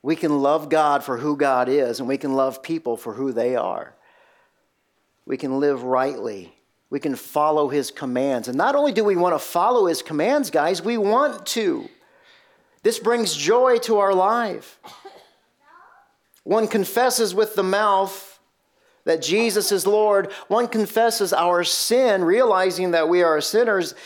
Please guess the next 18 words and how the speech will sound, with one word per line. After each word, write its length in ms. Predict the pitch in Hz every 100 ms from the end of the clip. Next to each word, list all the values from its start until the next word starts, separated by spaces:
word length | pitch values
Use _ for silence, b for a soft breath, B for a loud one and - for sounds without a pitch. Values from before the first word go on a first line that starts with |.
| B B B
in, 160 | 190 180
in, 420 | 147 165 170 156
in, 300 | - 160 143
and 140 | 123 165
we've 140 | 160
got 180 | 185 160
no 180 | 180 151
hope 300 | 180 175 127
apart 380 | - 185 165
from 160 | - 123
Jesus. 520 | 123 123 - - -
That's 220 | - 139
what 120 | 180 147
we 100 | 175
confess 720 | 220 - 131 139 - - -
with 160 | 127
our 100 | 139
mouths, 600 | 175 135 92 123 185 -